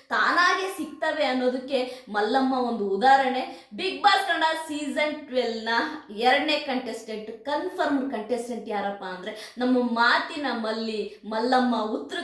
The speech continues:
ಕರ್ನಾಟಕದ ಮುಗ್ಧ ಹೆಣ್ಣು ಮಗಳು ಮಲ್ಲಮ್ಮ Bigg Boss ಕನ್ನಡ ಸೀಸನ್ ಟ್ವೆಲ್ವ್ ನ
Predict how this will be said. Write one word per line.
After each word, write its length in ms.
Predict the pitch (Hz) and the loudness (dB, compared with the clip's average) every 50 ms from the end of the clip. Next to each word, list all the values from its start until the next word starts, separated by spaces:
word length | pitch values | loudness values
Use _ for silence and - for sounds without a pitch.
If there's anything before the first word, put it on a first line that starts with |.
| - | -4
ಕರ್ನಾಟಕದ 600 | - 269 233 - 254 247 233 233 233 220 220 233 220 220 220 | -4 -4 -2 0 0 0 0 0 -2 -4 -2 -2 -2 -2 0
ಮುಗ್ಧ 320 | 240 269 254 226 220 214 | 0 0 0 0 -2 2
ಹೆಣ್ಣು 440 | 247 240 233 208 208 226 240 240 247 | 4 4 4 4 2 0 0 0 0
ಮಗಳು 640 | 233 226 202 214 220 226 226 220 - - - - - | 0 0 0 -2 -2 0 0 -2 -2 -4 -10 -16 -10
ಮಲ್ಲಮ್ಮ 440 | - 208 220 240 254 254 254 254 247 233 208 196 | -6 -2 0 2 4 4 4 4 4 2 2 0
Bigg 120 | 269 302 | -2 -4
Boss 280 | 302 - 392 381 392 381 | 0 4 6 6 6 4
ಕನ್ನಡ 200 | 381 349 349 330 311 - - | 2 0 0 0 -2 -2 -4
ಸೀಸನ್ 500 | 311 330 349 359 320 359 349 349 349 320 | -6 -4 -4 0 0 2 0 0 -2 -2
ಟ್ವೆಲ್ವ್ 280 | 302 302 285 285 285 | 0 0 0 0 0
ನ 40 | 277 | -2